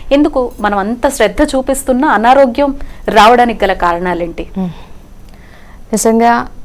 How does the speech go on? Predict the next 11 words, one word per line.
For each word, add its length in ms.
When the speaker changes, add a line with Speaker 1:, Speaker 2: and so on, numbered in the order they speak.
Speaker 2:
ఆరోగ్యమే 580
మహాభాగ్యం. 800
ఆరోగ్యాన్ని 600
మించినటువంటి 840
సంపద 400
కూడా 280
ఇంకొకటి 520
లేదు. 260
So, 200
ఎంత 280
సంపాదించినప్పటికీ 1600